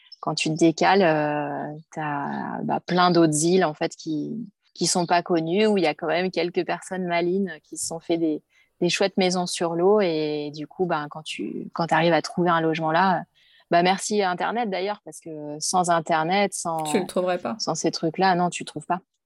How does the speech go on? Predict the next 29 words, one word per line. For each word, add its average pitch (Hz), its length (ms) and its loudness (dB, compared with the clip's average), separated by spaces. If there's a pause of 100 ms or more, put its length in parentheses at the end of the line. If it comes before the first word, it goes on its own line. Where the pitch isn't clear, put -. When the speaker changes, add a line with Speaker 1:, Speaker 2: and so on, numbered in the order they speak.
(120)
Speaker 1:
Donc, 170 280 -2
euh, 175 40 0
là, 156 840 0
on 190 80 4
a 165 60 2
adoré, 160 360 0 (100)
ouais. 170 220 -6 (480)
Speaker 2:
Du 202 180 -2
coup, 254 140 -2
vos 220 160 4
journées, 208 560 4
euh, 165 460 0
vous 180 140 -6
les 175 120 2
passiez 175 480 0
dans 175 240 -4
cet 180 220 -2
endroit-là 170 760 -2
sans 180 540 -4
aller 165 180 0
voir 165 300 0
autour 262 600 -2
ou, 185 240 -2
euh, 165 180 -2
vous 165 180 -10
avez 160 180 -4
bougé 165 300 -6
un 170 120 -6
peu ? 180 240 -8